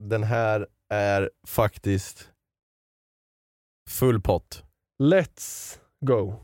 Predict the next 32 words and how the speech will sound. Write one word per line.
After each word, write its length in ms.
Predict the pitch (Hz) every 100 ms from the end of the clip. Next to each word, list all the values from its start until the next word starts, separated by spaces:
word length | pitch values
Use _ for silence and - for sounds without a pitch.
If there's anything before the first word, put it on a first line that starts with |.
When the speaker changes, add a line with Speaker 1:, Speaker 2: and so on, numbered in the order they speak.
| -
Speaker 1:
Ja, 220 | 104 113
det 80 | 135
var, 140 | 143
det, 100 | 143
men 120 | 156
den 120 | 165
här 220 | 180 185 165
var, 500 | 135 127 123 117 110
den 120 | 151
var 180 | 175 160
ändå 280 | 160 147 147
lätt, 360 | 151 147 -
men 180 | 135 139
den 120 | 143
var 200 | 160 180
ändå 120 | 165
Speaker 2:
Ja, 100 | 175
Speaker 1:
full 100 | 170
Speaker 2:
fast 100 | 196
jag 80 | 151
Speaker 1:
pott. 120 | 135 131
Det 60 |
var 100 | 160
bra. 240 | 151 117 90 -
Speaker 2:
Den 120 | 143
här 100 | 143
första 280 | 143 165 -
hade 140 | 156
jag 80 | 147
fel, 160 | - 110
tror 140 |
jag. 40 | -